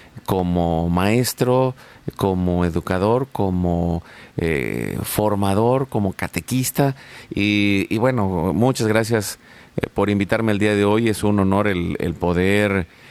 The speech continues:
Eh, compartir este primer programa después de tu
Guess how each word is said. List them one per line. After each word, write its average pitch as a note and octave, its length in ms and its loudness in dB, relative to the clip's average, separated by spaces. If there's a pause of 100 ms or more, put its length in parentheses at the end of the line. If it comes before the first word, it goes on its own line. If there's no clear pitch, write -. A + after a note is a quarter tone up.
(140)
Eh, C#2 400 -4
compartir G2 960 -2
este F#2 360 -2
primer G2 360 0
programa G2+ 440 0
después G2 420 0
de G2 100 2
tu F2+ 380 -2